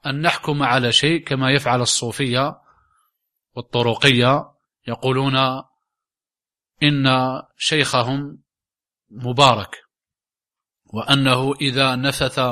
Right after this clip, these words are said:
في فلان أو بزق في وجهه فيجعل فيه البركة، وأن دعاءه مستجاب، هذا خروج عن طريقة أهل السنة والجماعة.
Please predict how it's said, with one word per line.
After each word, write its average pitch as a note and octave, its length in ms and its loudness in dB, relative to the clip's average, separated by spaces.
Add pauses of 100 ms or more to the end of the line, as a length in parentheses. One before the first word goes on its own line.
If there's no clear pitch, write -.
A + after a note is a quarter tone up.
(520)
في - 140 -6
فلان C#3 540 4
أو A#2 220 -2
بزق B2+ 480 0
في A#2+ 180 -6
وجهه C3+ 680 -2 (360)
فيجعل C3 480 2
فيه C3+ 200 -2
البركة، C3 600 2 (420)
وأن C3+ 400 2
دعاءه C3 520 2
مستجاب، B2 600 0 (720)
هذا C3+ 540 2 (420)
خروج B2+ 640 2 (120)
عن D3+ 500 0 (1200)
طريقة C3 400 2 (140)
أهل B2+ 140 0
السنة C#3 720 2
والجماعة. A#2+ 560 -2